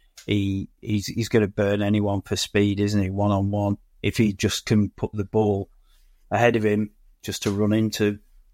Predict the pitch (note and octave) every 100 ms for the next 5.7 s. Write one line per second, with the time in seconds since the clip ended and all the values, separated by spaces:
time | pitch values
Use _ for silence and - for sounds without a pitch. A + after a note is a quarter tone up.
0 | _ _ _ _ _ A#2+ G#2 G#2+ G#2+ A2
1 | - - - - C#3 C3+ C#3 C#3+ C3 C#3+
2 | D3+ C#3 A#2 A2 - G#2+ A#2+ - A#2 G2
3 | A#2+ A#2 - G#2+ G#2+ - - B2 A#2+ A2+
4 | G#2+ - - - - A#2+ B2 - C#3+ B2+
5 | - A2 B2+ B2 A2+ G#2+